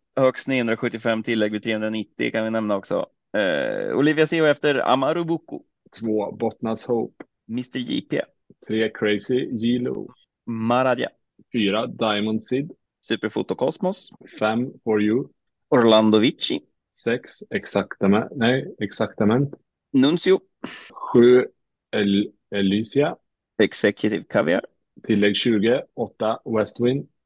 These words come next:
Speaker 1: Django Riff, Västerbo, vi
Speaker 2: Mm.
Speaker 1: vinnare, min gamla passhäst som jag för övrigt har en, eh, det är Hajens, eh, eh, syster där alltså, Martin. Eh, eller
Speaker 2: Mm.
Speaker 1: Setting Sun som heter. Yes.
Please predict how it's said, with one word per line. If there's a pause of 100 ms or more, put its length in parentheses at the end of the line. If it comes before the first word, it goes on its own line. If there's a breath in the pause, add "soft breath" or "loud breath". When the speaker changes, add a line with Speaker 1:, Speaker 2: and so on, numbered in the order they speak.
(260)
Speaker 1:
Django
Riff,
Västerbo,
vi
Speaker 2:
Mm.
Speaker 1:
vinnare,
min
gamla
passhäst
som
jag
för
övrigt
har
en, (300)
eh,
det
är
Hajens,
eh, (560)
eh,
syster
där
alltså,
Martin. (340)
Eh,
eller
Speaker 2:
Mm. (400)
Speaker 1:
Setting
Sun
som
heter.
Yes.